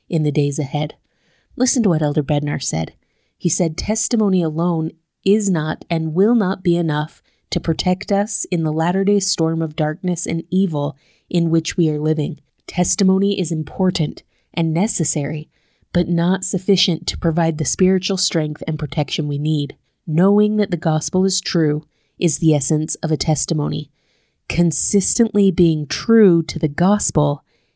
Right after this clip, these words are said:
is the essence of conversion. We should know the gospel is true and be true to the gospel."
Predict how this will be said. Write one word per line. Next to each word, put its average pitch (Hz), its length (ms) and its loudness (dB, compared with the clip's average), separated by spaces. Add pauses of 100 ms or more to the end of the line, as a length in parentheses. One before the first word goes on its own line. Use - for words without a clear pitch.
(120)
is 170 240 0
the 185 220 -2
essence 143 500 0
of 143 340 -2
conversion. 151 760 -2 (300)
We 175 120 2
should 160 260 0
know 165 240 4
the 190 80 0
gospel 190 440 -2
is 214 180 0
true 156 420 0 (520)
and 175 500 0
be 185 140 0
true 151 520 -2 (420)
to - 80 -18
the 147 100 -2
gospel." - 580 -6